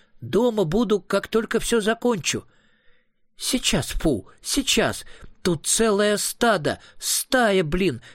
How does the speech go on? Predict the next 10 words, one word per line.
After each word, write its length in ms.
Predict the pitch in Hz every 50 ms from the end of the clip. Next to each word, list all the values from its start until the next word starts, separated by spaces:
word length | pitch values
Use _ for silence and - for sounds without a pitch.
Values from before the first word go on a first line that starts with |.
| - _
как 200 | - 233 - -
называется 500 | - 151 123 147 135 143 127 - - 143
целая 300 | - - 156 143 143 139
куча 300 | - - 160 135 - 156
котят?» 480 | - - 156 - - 147 127 - - - - _ _ - _ _ _ _ _ _ - - _
«Корзинка?» 840 | - - 127 120 113 110 95 90 117 170 202 233 - - 233 214 165 - _ _ _ _ _ _ - - - -
высказал 560 | - 156 160 135 - - 139 117 139 131 117
предположение 760 | - 127 123 - - 135 135 135 131 135 135 123 123 131 127
Стив. 440 | - - - - 135 110 - - - _ _ _ - _ _
«Тупарь!» 680 | - 302 294 - - 240 233 214 196 196 180 151 -